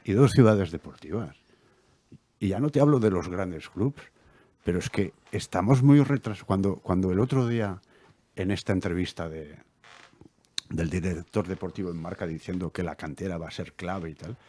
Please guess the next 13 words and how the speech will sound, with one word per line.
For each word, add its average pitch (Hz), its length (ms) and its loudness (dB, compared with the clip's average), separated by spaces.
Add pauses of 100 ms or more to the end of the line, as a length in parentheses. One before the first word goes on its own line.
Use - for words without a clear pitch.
(1400)
y 78 140 -6
yo 76 140 -8
pienso 78 320 -6
y 87 40 -2
digo, 78 260 -8
"Ostras", - 340 -8 (280)
digo, 71 260 -10
pero, 71 180 -12 (140)
pero, 73 220 -12 (1080)
pero, 71 180 -8 (280)
eh, - 320 -16
¿clave 87 360 -4
cómo? 98 480 0